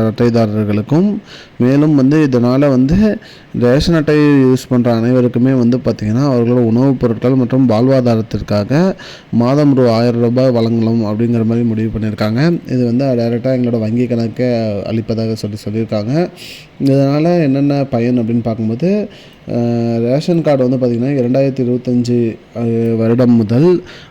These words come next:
அனைத்து குவாலிஃபையிங், அதாவது பாத்தீங்கன்னா, ரேஷன் கார்டு உரிமைதாரர்களுக்கு மாதம் ரூ. ஆயிரம் வந்து வழங்கிட்டு வராங்க. இது டைரக்டா எங்களோட வங்கி கணக்கே வழங்கிட்டு வராங்க,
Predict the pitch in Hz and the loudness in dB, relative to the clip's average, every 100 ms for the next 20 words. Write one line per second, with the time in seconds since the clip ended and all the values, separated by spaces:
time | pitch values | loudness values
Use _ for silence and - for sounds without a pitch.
0 | - 110 151 160 - 131 139 135 127 120 | -4 0 0 0 0 2 2 2 -2 -2
1 | 117 120 123 117 117 139 123 123 135 131 | -2 -2 -2 -2 -2 0 0 0 0 0
2 | 127 127 123 117 120 127 123 113 110 104 | 0 2 0 0 0 0 0 0 -2 -2
3 | 104 104 139 127 117 127 127 117 110 110 | -4 -4 -2 0 0 0 2 0 0 -2
4 | 113 117 117 113 110 110 156 196 196 - | -2 -2 0 0 -2 0 0 -2 -4 -16
5 | - - - - - - - - - - | -20 -20 -20 -20 -20 -20 -20 -20 -20 -8
6 | 117 117 123 120 110 101 127 160 120 117 | -4 0 2 0 -2 -2 0 0 0 0
7 | 117 127 120 113 110 110 113 120 117 113 | 0 -2 -2 -2 -2 -4 -4 -2 -2 -2
8 | 123 113 110 113 107 107 107 | -2 -2 -2 -2 -4 -6 -4